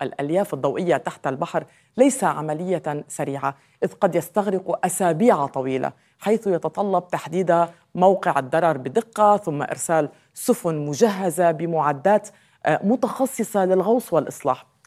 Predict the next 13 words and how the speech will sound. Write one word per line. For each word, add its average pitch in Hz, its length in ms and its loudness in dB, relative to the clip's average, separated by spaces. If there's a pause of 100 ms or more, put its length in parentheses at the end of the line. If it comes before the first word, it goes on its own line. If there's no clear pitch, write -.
(140)
هذه 165 480 -2
الصعوبة 165 600 2 (300)
تضاعف 254 520 4
المخاوف 196 640 0
من 185 220 -2
أن 226 260 0
أي 262 380 2
استهداف 170 540 0
مقصود 220 500 -2 (300)
قد 226 240 4
يطيل 247 460 0 (100)
أمد 202 220 4
الأزمة 180 460 0